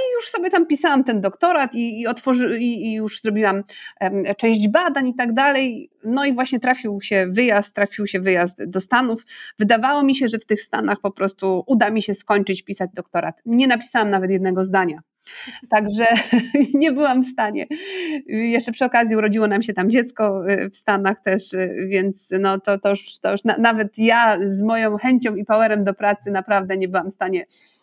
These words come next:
e, tego zrobić. Więc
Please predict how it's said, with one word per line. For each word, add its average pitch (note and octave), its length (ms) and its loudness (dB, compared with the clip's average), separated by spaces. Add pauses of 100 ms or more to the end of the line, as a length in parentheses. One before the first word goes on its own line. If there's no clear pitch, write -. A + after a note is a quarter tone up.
(180)
e, F#3 540 -2
tego G3+ 280 0
zrobić. G3 480 -2 (400)
Więc A#3+ 400 0